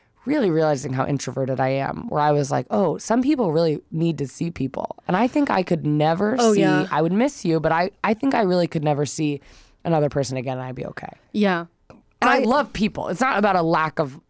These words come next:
Speaker 1: liking people. I think people are
Speaker 2: Yeah.
Speaker 1: awesome. I'm not like, "I hate people. I don't wanna see anyone ever again." I just think I would not, like, get upset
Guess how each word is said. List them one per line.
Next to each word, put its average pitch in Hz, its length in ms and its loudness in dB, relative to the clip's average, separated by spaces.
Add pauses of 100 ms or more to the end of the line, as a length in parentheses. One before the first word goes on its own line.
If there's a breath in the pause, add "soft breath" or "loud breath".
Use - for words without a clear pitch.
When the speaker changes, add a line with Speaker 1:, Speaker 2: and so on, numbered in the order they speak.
(100)
Speaker 1:
liking 170 400 2
people. 165 260 0
I 175 120 2
think 185 180 2
people 190 180 2
are 214 60 6
Speaker 2:
Yeah. 185 120 6
Speaker 1:
awesome. 156 200 0
I'm 170 60 2
not 190 140 2
like, - 220 -2
"I 254 60 2
hate - 260 0
people. 160 160 0
I 165 60 2
don't 208 60 4
wanna 180 100 4
see 160 160 -4
anyone 180 220 2
ever 175 100 2
again." 190 180 -2 (200 loud breath)
I 226 40 2
just 233 160 2
think 247 140 2
I 233 100 2
would 233 200 2
not, 220 360 0
like, 165 300 -2 (540 soft breath)
get 208 260 0 (400)
upset - 800 0